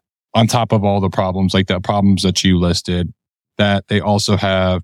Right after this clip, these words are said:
like, their sales are down. Um, they have a retention problem and, um, they aren't delegating very well. So they feel like they constantly have to be at the business all the time. So they, like, they, they, they're never getting, um,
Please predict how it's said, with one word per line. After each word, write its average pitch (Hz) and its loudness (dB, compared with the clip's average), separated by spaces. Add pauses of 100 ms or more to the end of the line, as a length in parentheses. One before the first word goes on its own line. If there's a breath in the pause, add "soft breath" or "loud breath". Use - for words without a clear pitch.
(160)
like, 95 -2
their 92 -2
sales 92 0
are 90 -2
down. 87 2 (420)
Um, 90 4
they 90 2
have 101 2
a 95 -4
retention 95 0
problem 87 -2 (640)
and, 92 0 (100)
um, 90 0 (340)
they 101 2 (440)
aren't 107 4
delegating 87 2
very 85 2
well. 82 -2
So 92 0
they 90 4
feel 98 -2
like 92 0
they 90 -2
constantly 98 0
have 90 -6
to - -6
be 87 -2
at 82 -6
the 85 -8
business 82 -2
all 82 -4
the 82 -6
time. 76 -4
So 90 0
they, 90 0
like, 90 2
they, 90 0 (120)
they, 92 2
they're 92 4
never 92 2
getting, 87 2 (520)
um, 85 0